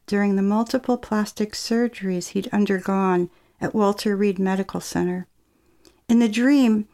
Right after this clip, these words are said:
he was chased through the jungle by a murderous tribesman, always just at my dad's heels. As he ran through the dense forest, the man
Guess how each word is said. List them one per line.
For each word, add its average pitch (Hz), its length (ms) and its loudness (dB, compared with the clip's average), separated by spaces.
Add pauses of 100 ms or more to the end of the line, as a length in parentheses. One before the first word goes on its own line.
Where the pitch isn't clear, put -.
(140)
he 247 100 0
was 240 220 0
chased - 440 -2
through 233 440 0
the 196 100 -2
jungle 214 640 0
by 185 220 0
a 190 100 2
murderous 233 680 2
tribesman, 196 840 -2 (540)
always 240 400 4
just 247 440 -2
at 226 120 -2
my 233 140 4
dad's 208 400 0
heels. 196 600 -6 (720)
As 220 80 2
he 240 100 4
ran 254 300 4
through 269 160 0
the 247 140 4
dense 226 320 0
forest, 233 640 0
the 202 100 0
man 214 460 2